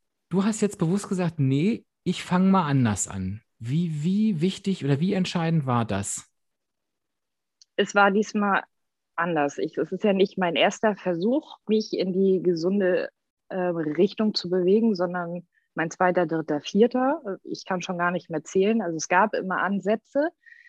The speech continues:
Speaker 2: wo ich schon mal gemerkt habe, jetzt muss ich was tun. Aber da habe ich nicht mich gesehen, das Innere von mir, sondern nur das Äußere. Das heißt, der Fokus war wirklich nur aufs Äußere. Ähm,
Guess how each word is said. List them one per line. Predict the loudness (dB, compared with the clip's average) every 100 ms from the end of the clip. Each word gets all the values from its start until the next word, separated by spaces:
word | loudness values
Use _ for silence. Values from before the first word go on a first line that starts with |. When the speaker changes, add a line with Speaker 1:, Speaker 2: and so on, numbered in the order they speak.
| _ _
Speaker 2:
wo | 4
ich | 4
schon | 4 0
mal | 4 4 4
gemerkt | 2 0 -2 -2
habe, | 0 2 0
jetzt | -2 -4
muss | -4
ich | -2 -2
was | -4
tun. | 0 0 0
Aber | -2 -4
da | -2 0
habe | 2 0
ich | -4
nicht | -8 -10 -14 -16 _ _ _ _ _ _ _ -20
mich | -8 0 0 0 -8 -20 _ _ _ _ _ _ _ -6
gesehen, | 4 4 6 6 6 4 0 _ _
das | -4 -2
Innere | 0 2 2 0 -2
von | 0 4
mir, | 4 2 -2 _
sondern | -4 0 2 2 0
nur | 0
das | 0
Äußere. | 2 0 -2 -8 -10
Das | -8 -4
heißt, | -4 -4
der | -6
Fokus | -4 -4 -4
war | -2
wirklich | -4 -6 -12
nur | -10
aufs | -4
Äußere. | 0 0 -2 -8 -14 -20 -20 _ _ -20 -20 -20 _ _ _ _ _ _ 4
Ähm, | 6 6 4 0 -4